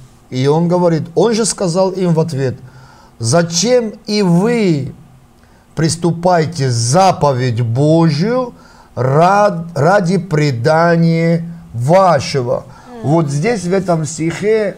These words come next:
Speaker 1: вот, я думаю, что будет очень интересно увидеть вот, э,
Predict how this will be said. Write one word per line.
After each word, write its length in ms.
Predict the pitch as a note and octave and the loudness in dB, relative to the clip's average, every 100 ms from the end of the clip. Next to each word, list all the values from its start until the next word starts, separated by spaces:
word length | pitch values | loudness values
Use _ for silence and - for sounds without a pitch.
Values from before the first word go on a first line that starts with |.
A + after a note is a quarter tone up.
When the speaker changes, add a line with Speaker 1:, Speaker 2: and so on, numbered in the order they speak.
| - - | -14 -6
Speaker 1:
вот, 220 | C#3+ - - - - - - _ _ | -6 -6 -20 -20 -20 -20 -20 _ _
я 140 | C#3 F#3+ | -2 0
думаю, 560 | F3 G#3+ F3+ D#3 C#3+ | 0 0 2 0 0
что 420 | C3+ - C#3 C#3 C3+ | -4 -4 0 0 -2
будет 300 | B2+ E3 E3 | 0 0 0
очень 260 | F3+ E3+ G3 | -4 -4 -6
интересно 680 | G3+ F#3 D3+ C#3 C#3 B2+ C#3 - - - | -4 -2 0 0 -2 -8 -10 -10 -20 -6
увидеть 720 | D#3 D3 C3+ F#3 F#3+ C#3 A#2+ - - - - - - - - - - - - - - | -2 -2 -2 0 0 -2 -6 -14 -20 -20 -20 -20 -20 -20 -20 -20 -20 -20 -20 -20 -8
вот, 240 | C3+ D#3 - - - _ _ - _ _ _ _ | -2 -2 -4 -20 -20 _ _ -20 _ _ _ _
э, 640 | C#3 C#3+ D3 D3 C#3 C3 | -4 -2 -2 -2 -2 -6